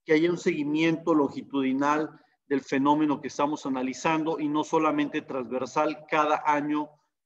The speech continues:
o ca-, cada diez años que se, que se estuviera realizando el censo.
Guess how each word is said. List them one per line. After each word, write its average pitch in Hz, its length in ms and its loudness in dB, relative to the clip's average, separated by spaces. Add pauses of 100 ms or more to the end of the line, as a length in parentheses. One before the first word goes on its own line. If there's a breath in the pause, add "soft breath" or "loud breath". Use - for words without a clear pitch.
o 151 160 -6
ca-, 160 300 2
cada 165 260 4
diez 156 260 -2
años 151 260 0
que 139 100 -10
se, 147 260 -6
que 135 140 -4
se 131 100 0
estuviera 143 800 -4
realizando 135 840 -4 (1200 soft breath)
el 135 160 0
censo. 127 580 -4